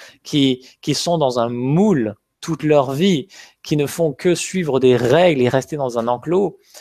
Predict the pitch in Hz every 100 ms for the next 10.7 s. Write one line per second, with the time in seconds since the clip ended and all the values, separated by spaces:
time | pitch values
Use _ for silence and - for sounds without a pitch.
0 | - 135 135 143 - - 175 - - -
1 | - 165 - 165 135 120 120 107 107 -
2 | 151 156 143 127 127 117 123 131 143 -
3 | _ _ _ 135 123 117 117 120 - 127
4 | 127 120 117 - 135 - 123 110 113 -
5 | - 123 120 - 113 120 123 113 107 -
6 | 131 120 _ - - _ - 131 143 135
7 | - _ _ _ _ _ _ _ - -
8 | 165 156 156 160 202 147 127 131 143 135
9 | 123 139 135 - 135 - 160 - 117 120
10 | 147 147 117 107 117 107